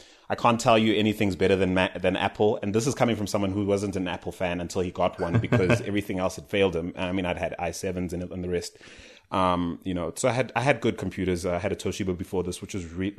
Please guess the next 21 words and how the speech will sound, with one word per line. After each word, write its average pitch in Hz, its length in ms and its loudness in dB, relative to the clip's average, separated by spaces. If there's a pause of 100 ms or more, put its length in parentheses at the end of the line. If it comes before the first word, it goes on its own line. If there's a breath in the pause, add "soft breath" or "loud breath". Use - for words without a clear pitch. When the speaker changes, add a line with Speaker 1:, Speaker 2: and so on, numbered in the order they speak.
(400)
Speaker 1:
reasonably 92 460 0
good. 90 200 0 (360 loud breath)
But, 123 160 4
um, 123 280 8
I'm 131 140 6
on 156 80 8
a - 20 6
MacBook 135 440 4
Pro. 117 380 8
I'm 117 120 6
on 120 200 6
the, 113 460 8
the 110 60 4
latest 123 320 4
one 110 160 6
before 110 320 4
the 98 140 4
one 101 180 6
that's 95 160 2
kinda 101 260 0
made 98 360 0